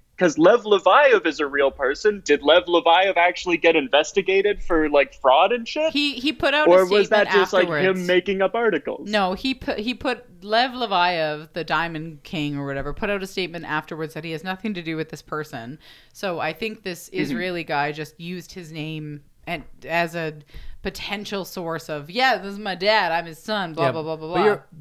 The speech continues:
Speaker 3: it's true that they, they, they did mention that, but they ha-, they didn't really go into the details around that. They just
Speaker 2: Mm.
Speaker 3: dropped it and left.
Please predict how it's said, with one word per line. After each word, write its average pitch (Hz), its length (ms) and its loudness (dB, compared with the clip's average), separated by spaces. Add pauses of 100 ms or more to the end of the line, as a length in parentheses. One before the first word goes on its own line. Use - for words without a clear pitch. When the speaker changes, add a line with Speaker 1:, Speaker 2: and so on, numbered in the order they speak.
Speaker 3:
it's 151 240 -4
true 254 180 0
that 185 140 2
they, 151 180 2
they, 139 220 0 (180)
they 131 160 2
did 123 240 -2
mention 147 320 0
that, 120 160 -2
but 123 80 -4
they 139 140 0
ha-, 135 180 -8
they 160 80 -2
didn't 247 200 -2
really 208 180 4
go 156 220 4
into 165 120 2
the 123 140 -2
details 170 440 -2
around 214 220 0
that. 247 160 -6
They 135 80 0
just 147 200 -4
Speaker 2:
Mm. 165 40 -14
Speaker 3:
dropped 165 240 2
it 135 80 -12
and 123 100 -6
left. 98 400 -10